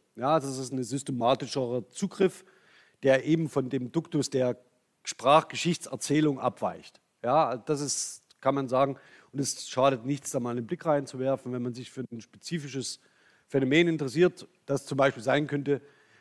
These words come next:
<coughs> wie hat sich denn die Lexik verändert? Ja, also ei-, nur mal, um ein, so ein Beispiel zu nennen. Gut,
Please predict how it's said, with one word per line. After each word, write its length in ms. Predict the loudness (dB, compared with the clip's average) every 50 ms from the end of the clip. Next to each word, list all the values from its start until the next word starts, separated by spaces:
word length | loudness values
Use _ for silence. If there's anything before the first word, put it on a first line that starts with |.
| _ _ _ _ _ _ 4
<coughs> 520 | 6 6 6 4 -4 -6 -2 -2 -2 -2 0
wie 120 | 0 2
hat 140 | 2 2 0
sich 100 | -2 -8
denn 140 | -8 -6 -6
die 80 | -4
Lexik 360 | -4 -4 -4 -4 -4 -10 -10
verändert? 460 | -6 -8 -6 -6 -8 -12 -14 -20 _ _ _ _ _ _ _ _ _ 2
Ja, 160 | 4 4 4
also 180 | 4 2 0
ei-, 280 | -4 -2 0 0 -2 -2 -6 -20 -20 -20 _
nur 200 | -2 0 2 2
mal, 240 | 4 2 2 2 0
um 200 | -4 -8 -10 -6
ein, 240 | -4 -4 -4 -4
so 80 | -4 -8
ein 80 | -4 0
Beispiel 340 | 0 0 0 -2 -8 -14
zu 140 | -14 -14 -20
nennen. 180 | -20 -20 _ _ _ _ _ _ _ _ _ _ _ _ _ _ _ _ _ _ _ _ _ _ _ 4
Gut, 280 | 4 4 4 2 -6